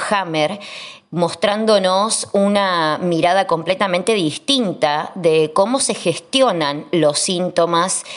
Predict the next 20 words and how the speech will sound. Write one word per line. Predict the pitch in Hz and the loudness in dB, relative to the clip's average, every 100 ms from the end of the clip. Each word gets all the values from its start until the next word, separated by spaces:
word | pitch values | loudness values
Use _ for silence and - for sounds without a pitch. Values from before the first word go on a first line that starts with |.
| - - _ _ _ - | -18 -20 _ _ _ 0
o | 190 202 - | 2 2 0
las | 190 175 156 165 - | 2 2 2 -2 -2
llamadas | - 160 160 156 165 165 | 0 0 0 2 2 2
enfermedades. | 156 127 165 156 156 156 147 123 - - - - _ - - - - - - - _ _ _ _ | -2 0 -2 0 0 0 0 -4 -8 -6 -8 -8 _ -20 -18 -16 -16 -16 -16 -18 _ _ _ _
Primeramente, | 185 202 277 285 277 285 277 196 | 0 2 0 2 2 4 2 2
entender, | 190 175 170 175 185 196 220 262 - - | 0 0 0 2 4 4 2 -2 -8 -6
dice | 170 185 208 190 | -2 0 0 0
Hammer, | 190 180 196 180 | -2 0 0 0
nos, | 160 151 151 151 - | 2 2 0 -2 -4
nos | 151 - | -4 0
comparte | 147 147 196 196 196 170 175 - - _ | -2 0 -2 -2 0 2 2 -2 -12 _
que | - 170 160 160 156 151 147 147 - | 0 2 4 4 4 4 4 2 0
el | 196 170 165 | -2 -2 0
cuerpo | 202 202 208 202 170 165 196 233 - | 2 4 2 2 4 4 4 0 -6
no | 196 190 196 208 202 185 165 160 - | -2 0 2 4 4 2 2 0 0
sufre | - 208 208 233 202 208 220 | 0 0 0 0 2 0 0
ningún | 196 165 165 180 220 226 | 2 2 2 2 2 0
tipo | 220 208 240 | -2 0 0
de | 226 165 151 | 2 2 2
error | 147 165 185 151 135 - | 0 2 2 2 -2 -8